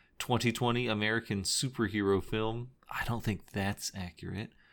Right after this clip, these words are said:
Directed by Ariel Schulman and Henry Joost, produced by Eric Newman and Brian Un-, Unkeles, and written by Matt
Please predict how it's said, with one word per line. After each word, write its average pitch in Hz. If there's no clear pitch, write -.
Directed 110
by 101
Ariel 107
Schulman 117
and 98
Henry 92
Joost, 117
produced 101
by 87
Eric 90
Newman 117
and 92
Brian 95
Un-, 131
Unkeles, 135
and 101
written 101
by -
Matt 101